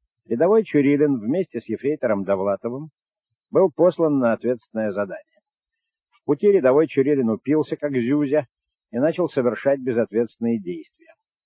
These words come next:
В результате было нанесено увечье ефрейтору Довлатову, кстати, такому же, извиняюсь, мудозвону. Хоть бы зэка постыдились. Пока майор говорил все это, Чурилин сиял от удовольствия.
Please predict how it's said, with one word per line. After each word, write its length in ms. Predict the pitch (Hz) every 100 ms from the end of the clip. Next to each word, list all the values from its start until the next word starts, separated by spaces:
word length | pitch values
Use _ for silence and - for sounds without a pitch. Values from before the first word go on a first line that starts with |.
| _
В 80 | -
результате 540 | 101 127 139 233 220 135
было 200 | 180 180
нанесено 540 | 156 139 - 135 170
увечье 460 | 147 147 175 147 127
ефрейтору 480 | 120 147 151 139
Довлатову, 580 | 135 135 104 90 - 80
кстати, 320 | - - 147
такому 480 | 135 101 - 160 165
же, 140 | 135 110
извиняюсь, 480 | 92 101 127 123
мудозвону. 680 | 107 104 123 104 82 82 76 _ _ _ _ _ _
Хоть 160 | - 110
бы 140 | 110
зэка 340 | 131 127 110 95
постыдились. 760 | - - 92 85 76 - _ _ _ _ _ _ _
Пока 240 | - 120 208
майор 300 | 175 160 147
говорил 400 | 104 104 131 180
все 220 | - 160
это, 180 | 156 -
Чурилин 440 | - 104 139 151
сиял 360 | 135 98 101 110
от 100 | 107
удовольствия. 640 | 95 90 78 67 _ _